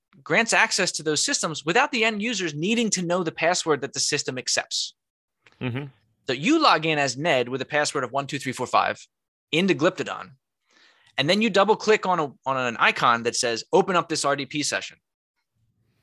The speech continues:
Speaker 1: How you actually logged into that system is completely different. You're not logging in with Ned one two three four five.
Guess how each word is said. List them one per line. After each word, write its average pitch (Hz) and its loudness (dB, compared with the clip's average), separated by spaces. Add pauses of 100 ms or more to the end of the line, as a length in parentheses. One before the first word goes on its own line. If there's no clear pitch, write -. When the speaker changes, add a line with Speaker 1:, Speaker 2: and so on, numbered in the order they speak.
Speaker 1:
How 262 4
you 311 2
actually 196 2
logged 147 4
into 151 0
that 127 0
system 131 -4
is 151 2
completely 240 2
different. 220 -4
You're 175 -4
not 240 -2
logging 214 4
in 233 2
with 135 -2
Ned 131 2
one 127 -2
two 123 -8
three 123 -8
four 104 -10
five. 98 -4